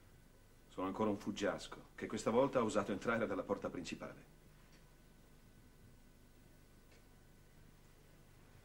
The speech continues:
Per me è indispensabile rimanere qui a Napoli, ma anche per voi, donna Luisa. I nostri destini, gli ideali sono diversi,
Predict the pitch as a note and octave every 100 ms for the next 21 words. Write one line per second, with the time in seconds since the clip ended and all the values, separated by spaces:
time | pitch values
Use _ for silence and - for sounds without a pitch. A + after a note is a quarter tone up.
0 | - - - - - - G#2+ A2 A#2+ A2+
1 | A2 A2 G#2+ A#2+ - A2 G#2 G#2 G2 G2+
2 | G#2 F#2+ - A2 G2 G2 F#2 F#2+ E2+ E2+
3 | - - - - - - - - D3 D3+
4 | D#3 D3+ D3+ D#3 D3 A#2 A2+ G2+ G#2 G#2+
5 | F#2+ - - - - - - - - -
6 | - - - - - - - - - -
7 | - G2 G#2+ - G2+ F#2 F#2+ - G#2 G2
8 | E2 D#2+ F2 F2+ F2 D#2+ - D#2 D2+ E2
9 | D2+ -